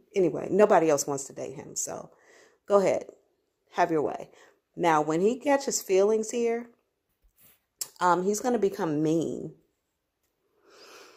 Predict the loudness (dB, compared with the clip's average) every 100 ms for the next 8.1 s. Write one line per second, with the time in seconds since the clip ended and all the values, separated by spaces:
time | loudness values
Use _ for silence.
0 | -20 -20 -20 -20 _ 4 6 4 6 6
1 | 6 4 2 2 4 4 4 4 2 0
2 | -2 -2 -4 -4 -4 -6 -6 -6 -6 -8
3 | -10 -8 -4 -2 0 0 0 0 0 2
4 | 0 0 -2 -2 -4 -4 -4 -2 -2 -4
5 | -2 0 2 2 0 0 -2 -6 _ _
6 | -20 _ -4 2 6 4 4 0 0 0
7 | -2 -2 -2 0 0 0 4 6 4 2